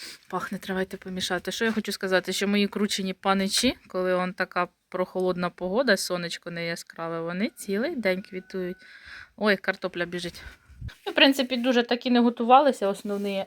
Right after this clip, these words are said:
акцент на цей, на шашлик, ще рибка там є. Е, скумбрія я в духовці зробила, щоб не на мангалі, щоб швидше. Ось салат з цим, з крабами. Потім лаваш треба також на мангалі підсмажити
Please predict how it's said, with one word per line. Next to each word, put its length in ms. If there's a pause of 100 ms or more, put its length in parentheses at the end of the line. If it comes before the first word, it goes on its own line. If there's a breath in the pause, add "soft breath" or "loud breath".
(100)
акцент 720
на 220
цей, 280
на 180
шашлик, 520
ще 220
рибка 300
там 220
є. 200 (560 loud breath)
Е, 120
скумбрія 460
я 120
в 60
духовці 440
зробила, 420
щоб 180
не 100
на 100
мангалі, 420
щоб 200
швидше. 440 (800 loud breath)
Ось 180
салат 560
з 280
цим, 400
з 120
крабами. 640 (320 loud breath)
Потім 380 (260)
лаваш 420
треба 280
також 400
на 140
мангалі 500
підсмажити 680